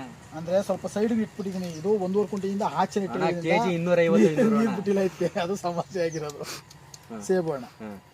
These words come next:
Speaker 2: ಇದು ಸ್ವಲ್ಪ ಚೆನ್ನಾಗಿ ಆರೋಗ್ಯ ಕಾಪಾಡ್ಕೊಳ್ಳಿ ಅಣ್ಣ ಇದ್ರದ. ಉಪ್ಪು ಗೊಬ್ಬರ ಹಾಕಿ.
Speaker 1: ಇದೆಲ್ಲ ನಲ್ಲಿ ಸಿಸ್ಟಮ್ ಮಾಡ್ತಾ ಇದೀನಿ ಅಣ್ಣ.
Speaker 2: ಹಾ.
Speaker 1: ಸುಮ್ನೆ ನೆಟ್ಟ ಸೈಡಲ್ಲಿ ಒಂದ್ ಸಾಲ ಇರ್ಲಿ ಸಾಂಬಾರ್ಗೆ ಮತ್ತೆ ಖಾರ ಪುಡಿ ಸಂಬಂಧಿ ಅಂತ.
Speaker 2: ಹ್ಮ್.
Speaker 1: ಎಲ್ಲ ಕೂಲಿ ಆಗಿರೋ ಗಿಡ ಅಣ್ಣ ಇದು.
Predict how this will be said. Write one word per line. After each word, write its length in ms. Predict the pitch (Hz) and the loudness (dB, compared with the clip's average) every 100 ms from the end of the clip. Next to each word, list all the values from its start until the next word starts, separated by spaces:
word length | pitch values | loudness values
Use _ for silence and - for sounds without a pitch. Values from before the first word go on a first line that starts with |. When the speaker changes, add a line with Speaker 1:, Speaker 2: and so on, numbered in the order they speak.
| - - - | -20 -20 -12
Speaker 2:
ಇದು 140 | 120 120 | -6 -4
ಸ್ವಲ್ಪ 220 | 131 123 120 110 104 | -4 -2 0 0 -2
ಚೆನ್ನಾಗಿ 300 | 135 147 131 | -2 2 2
ಆರೋಗ್ಯ 360 | 123 143 135 | 2 2 2
ಕಾಪಾಡ್ಕೊಳ್ಳಿ 440 | 123 131 135 139 131 | 2 2 2 2 0
ಅಣ್ಣ 120 | 123 | 0
ಇದ್ರದ. 280 | 120 117 123 139 123 123 | 0 0 2 2 0 -2
ಉಪ್ಪು 160 | 117 | 0
ಗೊಬ್ಬರ 220 | 147 143 143 | 2 4 4
ಹಾಕಿ. 340 | 143 143 160 | 4 4 6
Speaker 1:
ಇದೆಲ್ಲ 560 | 131 - 165 165 175 190 | 6 2 0 4 6 6
ನಲ್ಲಿ 260 | 175 196 | 4 2
ಸಿಸ್ಟಮ್ 300 | 190 185 190 | 0 0 2
ಮಾಡ್ತಾ 220 | 175 165 | 2 4
ಇದೀನಿ 180 | 170 165 | 2 2
ಅಣ್ಣ. 100 | 151 | -2
Speaker 2:
ಹಾ. 400 | 127 - 110 95 - | -4 -6 -6 -6 -10
Speaker 1:
ಸುಮ್ನೆ 240 | 147 165 190 | -10 -6 -4
ನೆಟ್ಟ 200 | 180 208 | -2 -2
ಸೈಡಲ್ಲಿ 460 | 190 185 190 185 | 0 0 0 -2
ಒಂದ್ 180 | 190 180 | -2 -2
ಸಾಲ 200 | 165 170 | -2 -2
ಇರ್ಲಿ 560 | 175 170 180 175 160 147 | -2 -4 -2 0 0 -2
ಸಾಂಬಾರ್ಗೆ 460 | 156 170 165 175 | -4 -2 -4 -4
ಮತ್ತೆ 320 | 170 156 - 165 156 147 143 139 139 135 127 | -4 -6 -2 2 2 0 -4 -6 -8 -10 -10
ಖಾರ 140 | 151 156 | -6 -4
ಪುಡಿ 180 | 151 156 | -4 -8
ಸಂಬಂಧಿ 320 | 151 151 147 | -8 -8 -8
ಅಂತ. 180 | 131 131 | -10 -12
Speaker 2:
ಹ್ಮ್. 380 | 151 - 101 85 - - | -12 -14 -20 -20 -10 -2
Speaker 1:
ಎಲ್ಲ 120 | 202 | -2
ಕೂಲಿ 280 | - 196 202 | 0 0 2
ಆಗಿರೋ 280 | 185 175 160 | 2 0 -2
ಗಿಡ 140 | 147 | -4
ಅಣ್ಣ 220 | 135 123 | -6 -10
ಇದು. 400 | 117 104 92 - | -14 -18 -20 -20